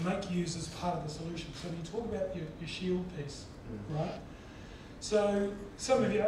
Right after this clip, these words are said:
Speaker 1: cybersecurity is still considered dark art, right? And when you, one of the last remaining dark arts in some cases, you know, particularly from a user point of view. So what I want to do is open up the SecOps data, data fields so that they're available not only to the sec team, but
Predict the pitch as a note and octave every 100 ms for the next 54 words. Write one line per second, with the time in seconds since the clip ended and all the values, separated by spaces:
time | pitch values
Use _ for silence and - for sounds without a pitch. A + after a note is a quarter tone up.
0 | - - - B3+ B3 F3+ D#3+ F#3+ F3 E3
1 | E3 - G3 - D3+ - E3+ D3 D#3 C#3+
2 | - C#3+ A#2 - - - - - - E3
3 | D#3+ - E3 D#3+ D#3+ D#3+ D#3 D#3 - D#3+
4 | E3+ C#3+ D3+ - - D3+ E3+ D#3+ D3+ C#3
5 | - - - - C#3+ - D#3 D3 D#3 D3+
6 | C#3 A#2+ - A2 - D3 D3+ D#3 - -
7 | - - - - - - - G#3 - D3
8 | D3 F3+ E3+ D3+ C#3 C#3+ - - - -
9 | - - - - - A3 G#3+ A3+ A3 G#3+
10 | F#3+ G#3 F#3+ - G#3+ A3+ G#3 G3 D3+ -
11 | G#3+ G3+ F#3 D#3 E3 F#3 F#3+ F#3+ F#3+ -
12 | - F#3 F3+ - F3 E3+ E3 - - F#3
13 | D#3+ E3 E3+ F#3 D#3+ D#3+ F3+ F3+ E3 F3+
14 | F#3+ F3+ G3 A3 G3+ D3+ D3 - F3 -
15 | E3+ E3 D#3